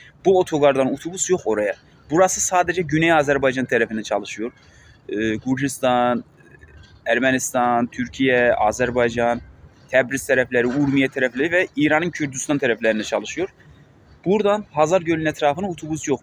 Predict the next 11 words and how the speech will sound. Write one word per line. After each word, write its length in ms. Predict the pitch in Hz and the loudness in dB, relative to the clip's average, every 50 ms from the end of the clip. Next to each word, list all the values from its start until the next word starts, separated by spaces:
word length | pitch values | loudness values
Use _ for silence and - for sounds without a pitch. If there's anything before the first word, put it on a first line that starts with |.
| - - | 0 0
Ben 160 | 151 170 170 | 0 0 0
gerek 300 | 156 165 160 185 180 - | -2 0 -2 -2 -4 -2
kuzey 340 | - 156 147 143 185 208 - | -4 -4 -4 -4 -6 -8 -6
tarafın, 460 | - 175 156 156 151 - 170 160 - - _ - - | 0 0 2 2 2 0 -4 -8 -8 -10 _ -12 -6
e, 260 | 120 127 127 123 117 | -2 0 0 0 -2
şeyine 280 | - 131 120 113 113 110 | -2 -2 -2 -2 -2 -2
gidem, 300 | 107 107 110 110 104 - | -4 -4 -4 -4 -6 -6
kuzey 340 | 131 135 135 131 165 175 170 | -6 -6 -4 0 0 -2 0
tarafın 320 | - 147 139 135 139 139 | 2 2 2 2 2 0
otogarına 500 | - 127 - - 120 117 117 113 113 110 | -2 -2 -2 -2 0 2 2 2 2 0
gidem. 240 | 113 113 135 175 | -2 0 -2 -2